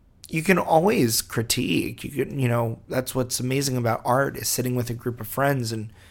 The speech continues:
critiquing over a glass of wine and stuff. But there doesn't need to be venom, especially in a public forum. So, you know, take that what you will and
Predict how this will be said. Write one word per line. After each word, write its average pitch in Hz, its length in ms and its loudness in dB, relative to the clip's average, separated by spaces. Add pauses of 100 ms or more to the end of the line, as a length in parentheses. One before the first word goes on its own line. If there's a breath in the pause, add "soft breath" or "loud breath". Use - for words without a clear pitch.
(380 loud breath)
critiquing 139 640 2
over 120 240 2
a 117 40 0
glass 123 340 2
of 117 100 -4
wine 135 300 0
and 113 100 -6
stuff. 117 360 -4
But 139 260 -2 (560 soft breath)
there 147 120 2
doesn't 170 260 2
need 143 180 0
to - 100 -4
be 139 140 2
venom, 113 760 0 (380)
especially - 460 2
in 123 80 -2
a 117 40 -4
public 113 360 -4
forum. 117 440 -2
So, 127 260 -6 (300)
you 139 100 -2
know, 123 320 0 (600 soft breath)
take 151 220 -2
that 127 240 4
what 131 280 -4
you 123 60 -4
will 117 360 2
and 101 280 -4